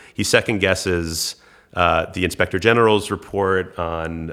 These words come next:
on the involve-, or on the involvement or intersection of the F B I and the Trump campaign, but he,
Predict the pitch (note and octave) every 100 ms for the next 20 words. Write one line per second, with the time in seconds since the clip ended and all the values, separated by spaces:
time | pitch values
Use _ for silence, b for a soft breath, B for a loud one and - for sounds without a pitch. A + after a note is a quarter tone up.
0 | - D#2+ D#2+ D#2 D#2 E2 F2 E2+ D#2+ D#2+
1 | E2 F2 E2+ E2+ E2+ E2 E2+ E2+ E2 F#2
2 | F2 - F2+ F2 E2+ F2+ E2+ E2 D#2+ -
3 | G2 F2+ - E2 - F2 D2+ E2 E2+ -
4 | F2+ E2+ E2 E2 E2 E2 D#2+ D#2 - G2
5 | E2+ - D#2+ D2 E2 D#2 D2+ D#2 D#2